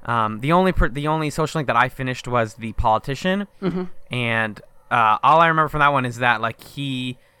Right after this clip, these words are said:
Speaker 1: it's just more and more of, like, people saying, like, "Hey, you should, you should quit, or you should let me win, or I'm gonna pay you, and, like,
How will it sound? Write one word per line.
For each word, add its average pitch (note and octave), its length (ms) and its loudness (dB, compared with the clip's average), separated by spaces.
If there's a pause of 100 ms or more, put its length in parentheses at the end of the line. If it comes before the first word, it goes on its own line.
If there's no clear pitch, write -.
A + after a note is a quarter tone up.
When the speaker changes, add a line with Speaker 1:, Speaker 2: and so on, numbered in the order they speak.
Speaker 1:
it's F3+ 200 0
just C4 160 -2
more G3+ 220 6
and F#3+ 100 0
more F#3 200 4
of, E3+ 80 0
like, E3 140 0
people D#3+ 240 -4
saying, E3 220 0
like, D3 160 0
"Hey, G3 160 2
you D#3+ 160 -4
should, F3 280 -4 (140)
you D#3+ 160 -6
should E3 240 -8
quit, - 300 0
or C3 140 -2
you C3+ 100 -4
should D3+ 200 -6
let D3 120 0
me D3 100 -6
win, B2+ 240 -2
or A2+ 80 -4
I'm C3 140 0
gonna D3 140 -4
pay D3+ 160 0
you, B2+ 220 -4
and, A2+ 100 -6
like, G#2+ 180 -8